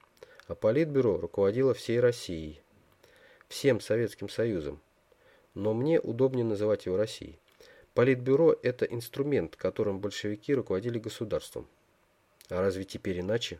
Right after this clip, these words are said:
удивился Даллес. «В том-то и дело». Черчилль процитировал перевод на английский, соответствующее место из доклада Хрущёва.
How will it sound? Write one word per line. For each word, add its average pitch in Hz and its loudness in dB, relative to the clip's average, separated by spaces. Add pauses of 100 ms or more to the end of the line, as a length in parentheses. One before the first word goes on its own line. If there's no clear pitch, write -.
(140)
удивился 82 -10
Даллес. 76 -8 (680)
«В - -20
том-то 117 0
и 123 0
дело». 90 -2 (180)
Черчилль - -8
процитировал 104 -4
перевод 98 -4
на 90 -2
английский, 95 -6 (840)
соответствующее - -2
место 113 -2
из - -8 (100)
доклада 110 0
Хрущёва. 87 -4